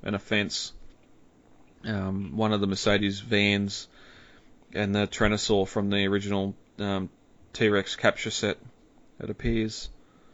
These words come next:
um, which is just a good little fun set. There's a little outpost building here with a baby raptor and an egg,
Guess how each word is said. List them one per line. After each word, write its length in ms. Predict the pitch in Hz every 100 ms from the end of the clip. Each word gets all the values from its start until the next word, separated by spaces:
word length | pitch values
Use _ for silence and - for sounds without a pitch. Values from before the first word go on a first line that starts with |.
| - _ _ -
um, 380 | 101 101 101 98 113 - - - - _ - - - - _
which 220 | 123 -
is 80 | 117
just 140 | 117 107
a 40 |
good 160 | 98 110
little 140 | 104
fun 260 | - 110 101
set. 280 | - 110 104
There's 160 | 101
a 40 | 107
little 260 | 101 98 110
outpost 500 | 98 95 - 104 -
building 300 | - 104 104
here 160 | 107 107
with 140 | 104
a 40 | 104
baby 380 | 104 104 101 101
raptor 460 | 104 104 - 104
and 100 | 101
an 120 | 98
egg, 360 | - 107 107